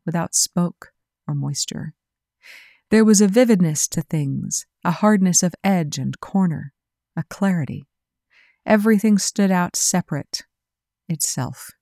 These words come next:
The elements that made up Abanay were the same as in any other Odonian community, repeated many times.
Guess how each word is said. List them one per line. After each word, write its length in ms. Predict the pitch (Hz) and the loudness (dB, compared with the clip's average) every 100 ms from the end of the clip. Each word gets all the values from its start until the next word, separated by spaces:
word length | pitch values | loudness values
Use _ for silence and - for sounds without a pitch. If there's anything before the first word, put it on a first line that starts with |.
| _ _ _ _ _ _ _ _ _ _ _ _ _ _ - | _ _ _ _ _ _ _ _ _ _ _ _ _ _ 0
The 120 | 226 | 2
elements 400 | 277 294 208 190 | 6 6 6 4
that 120 | 190 | 2
made 220 | 180 190 175 | 4 4 4
up 100 | 170 | 2
Abanay 440 | 170 165 156 151 | 2 2 2 0
were 120 | 160 | -2
the 100 | 160 | -2
same 440 | 156 190 185 180 170 | 0 0 0 2 2
as 120 | 165 | 0
in 120 | 175 | 0
any 240 | 190 190 | 2 2
other 160 | 202 196 | 2 0
Odonian 600 | 139 135 139 135 127 127 | -2 -2 -2 -2 -2 -4
community, 600 | - 135 127 123 123 135 | -6 -6 -6 -6 -8 -6
repeated 560 | 160 - 160 139 147 147 | -4 -2 -2 -2 -2 -2
many 320 | 143 156 180 | -2 0 -2
times. 500 | - 120 - - | -6 -10 -12 -14